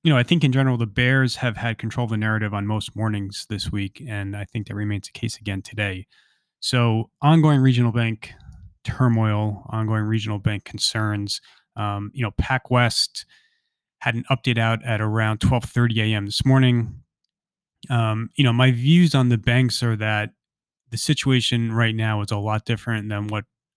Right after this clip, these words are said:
occurred with Silicon Valley and First Republic, whereby those institutions were unique in their deposit structure,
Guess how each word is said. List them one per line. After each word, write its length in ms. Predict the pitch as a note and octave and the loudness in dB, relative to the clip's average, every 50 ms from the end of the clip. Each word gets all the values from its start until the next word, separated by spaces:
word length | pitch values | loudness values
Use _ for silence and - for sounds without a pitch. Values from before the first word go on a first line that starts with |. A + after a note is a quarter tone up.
| _ _ _ - | _ _ _ -14
occurred 480 | A#2 - - - - A2+ A2 A2 G#2 | -12 -12 -8 -2 0 2 2 2 0
with 160 | G2+ G#2 G2+ | 0 -2 -4
Silicon 340 | - - B2 G#2+ - - A2 | -2 -2 -2 -2 -2 -4 -4
Valley 240 | G#2 G#2 G2+ G2+ G2+ | -2 -2 -2 -2 -4
and 80 | G2 F#2+ | -4 -6
First 220 | - G#2 - - | -8 -10 -10 -10
Republic, 400 | - _ - B2+ A#2+ A2+ A2 - _ - _ _ _ _ _ _ _ _ _ _ _ _ _ | -10 _ -4 -2 0 -2 -4 -4 _ -18 _ _ _ _ _ _ _ _ _ _ _ _ _
whereby 380 | - A2+ G2+ G#2 G2+ G2+ G#2+ G#2+ G#2 | -8 -4 -2 -2 -2 -2 -2 -2 0
those 320 | A2 A#2+ B2+ B2 G#2+ A2+ | 2 4 4 4 4 2
institutions 600 | A2+ - - - - - A2 - - A2 G#2 G2+ | -2 -4 -4 -6 -4 -4 -4 -2 -4 -6 -6 -4
were 120 | G2 G#2+ | -2 -2
unique 680 | G#2+ G2+ G2+ G#2 G#2 G#2+ A2 A#2+ B2+ B2 - - - - _ _ _ | -2 -4 -6 -6 -6 -2 0 2 2 2 0 -6 -16 -18 _ _ _
in 200 | C3 A#2 G#2+ G#2+ | -8 -6 -4 -2
their 320 | G#2+ G#2 G#2 G#2 G#2 G#2 | -2 -2 -2 -2 -4 -4
deposit 420 | G#2+ - - - - B2 A2 A#2 A2 | -6 -4 -2 0 0 0 0 -2 -4
structure, 560 | - - A#2 A2+ - - - G#2+ G#2 G2+ | -4 -4 -4 -4 -4 -4 -6 -6 -8 -8